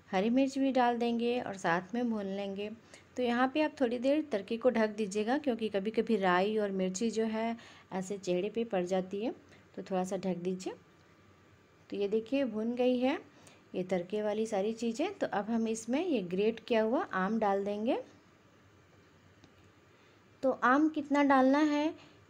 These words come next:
ये मतलब इस पे भी डिपेंड करता है कि आम जो है बहुत ज़्यादा खट्टा है या नॉर्मल है।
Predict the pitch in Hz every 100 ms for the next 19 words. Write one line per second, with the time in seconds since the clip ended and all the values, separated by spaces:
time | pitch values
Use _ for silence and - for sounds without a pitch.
0 | - 226 233 - _ 233 233 277 262 233
1 | - 294 294 277 269 269 247 240 226 254
2 | 254 254 330 339 285 - 185 202 233 240
3 | 233 220 220 190 190 202 208 196 214 190
4 | 185 - 208 190 196 196 180 165 160 185
5 | 214 214 247